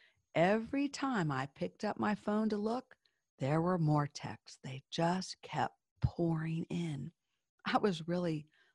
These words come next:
flooded with amazement. You know, I'd say that most friends of mine knew our family was Catholic, and I suspect many professional friends may have known that,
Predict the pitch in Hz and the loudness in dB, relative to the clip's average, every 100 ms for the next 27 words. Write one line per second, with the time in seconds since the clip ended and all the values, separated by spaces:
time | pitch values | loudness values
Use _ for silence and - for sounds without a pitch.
0 | _ _ _ 165 170 214 - - - - | _ _ _ -4 0 0 -2 -4 -8 0
1 | 147 147 156 - 151 - _ _ _ _ | 0 2 0 -2 -8 -10 _ _ _ _
2 | _ _ _ _ _ _ _ _ _ _ | _ _ _ _ _ _ _ _ _ _
3 | _ _ _ _ _ 220 247 240 175 165 | _ _ _ _ _ -2 0 2 0 -4
4 | 175 _ _ _ _ _ _ _ _ _ | -10 _ _ _ _ _ _ _ _ _
5 | _ _ - 262 381 - - 381 359 208 | _ _ -6 -4 -4 -6 0 2 4 2
6 | - 185 214 - - - 160 196 214 269 | 2 2 2 -2 -14 -4 -2 -2 -4 -6
7 | 285 277 285 294 294 - _ _ _ _ | -4 -2 0 -2 -4 -8 _ _ _ _
8 | 185 226 190 143 - 143 151 165 147 123 | 0 2 0 -2 -2 0 2 2 0 -2
9 | - - 131 123 147 175 - _ _ _ | -8 -8 -8 -8 -8 -10 -14 _ _ _
10 | _ _ _ _ - 247 277 - 156 - | _ _ _ _ -2 2 0 0 -6 -4
11 | 175 170 165 165 160 147 - - 208 247 | -2 -2 -2 -2 0 0 -6 0 2 2
12 | 147 131 - 135 131 135 - 160 196 160 | -2 -4 -2 -2 -2 -2 2 4 4 2
13 | 135 131 131 127 127 156 - | -2 -4 -2 -2 0 0 -2